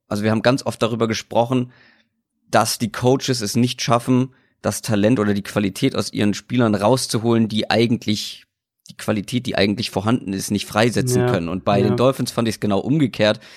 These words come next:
Speaker 1: Klar, ich war auch kein großer Adam Gase-Fan, also gab's so ein paar, ja, Entscheidungen, zum Beispiel,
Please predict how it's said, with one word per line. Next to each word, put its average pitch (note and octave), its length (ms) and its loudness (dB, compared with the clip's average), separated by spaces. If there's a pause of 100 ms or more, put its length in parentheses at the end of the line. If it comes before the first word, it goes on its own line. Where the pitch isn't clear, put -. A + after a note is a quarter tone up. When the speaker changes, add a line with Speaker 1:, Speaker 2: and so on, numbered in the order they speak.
(480)
Speaker 1:
Klar, A#2+ 380 2
ich - 180 -6 (200)
war F#2+ 180 2
auch A#2+ 160 -2
kein C3 160 0
großer A2+ 320 0
Adam G#2+ 200 0
Gase-Fan, G#2 460 0
also G2 240 -2
gab's G2+ 220 -4
so A2+ 60 -4
ein G#2 100 -6
paar, G2+ 320 0 (720)
ja, G2 300 -8
Entscheidungen, A2 920 2
zum D3 300 2
Beispiel, B2 880 2